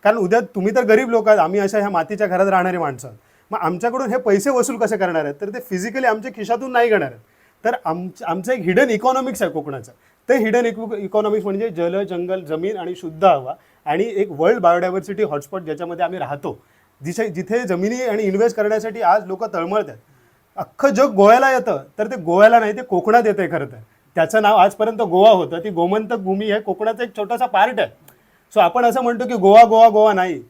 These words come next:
एक कोकणाच्या छोटासा पार्ट आजपर्यंत जगाचा डोळा होता, तर आज अख्खं कोकण हा जगाचा एक डेस्टिनेशन बनत चाललंय. कारण आज गोव्याचं एक्सपान्शन म्हणजे काय, गोव्याची संस्कृती काय आहे, तर हे कसं काय होतंय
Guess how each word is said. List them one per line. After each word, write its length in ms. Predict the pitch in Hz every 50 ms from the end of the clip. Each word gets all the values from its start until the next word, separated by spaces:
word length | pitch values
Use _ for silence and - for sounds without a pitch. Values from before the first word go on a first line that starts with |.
| _ _ -
एक 160 | 190 202 196 -
कोकणाच्या 500 | 202 190 190 220 233 240 233 269 - -
छोटासा 360 | 202 190 180 226 233 254 262
पार्ट 320 | 254 - - 208 226 247
आजपर्यंत 540 | 247 208 233 226 - - 240 247 247 247 233 262 254
जगाचा 340 | 190 202 190 214 220 214 233
डोळा 220 | 220 190 196 202 208
होता, 280 | 190 180 170 196 190
तर 120 | 190 226 202
आज 200 | 175 175 208 190
अख्खं 240 | - - - 220
कोकण 460 | 226 - 214 196 196 - 254 262 254 180 - _ _ _ _ -
हा 80 | 175 214
जगाचा 420 | 202 190 190 180 202 202 202 214
एक 160 | 202 190 - 202
डेस्टिनेशन 580 | 170 175 180 175 - 202 180 170 170 175 156
बनत 220 | 147 147 143 143 139
चाललंय. 260 | - 131 107 107 110 _ _ _ _ _ _ _
कारण 140 | - 214 214
आज 160 | 190 202 226
गोव्याचं 360 | 196 175 190 202 233 - 240 269
एक्सपान्शन 460 | 233 - - 262 254 247 254 254 240
म्हणजे 200 | 220 214 214 208
काय, 140 | - 160 156
गोव्याची 360 | 156 170 190 214 208 247 247
संस्कृती 500 | 220 214 214 208 208 240 233 226 214 220
काय 180 | - 151 131
आहे, 180 | 123 110 - - _ _ _ _ _ _ _ -
तर 100 | 254 247 170
हे 160 | - 202 269
कसं 240 | 285 277 254 240 269
काय 180 | 240 240 233 226
होतंय 540 | 220 208 - 175 190 190 190 180 165 151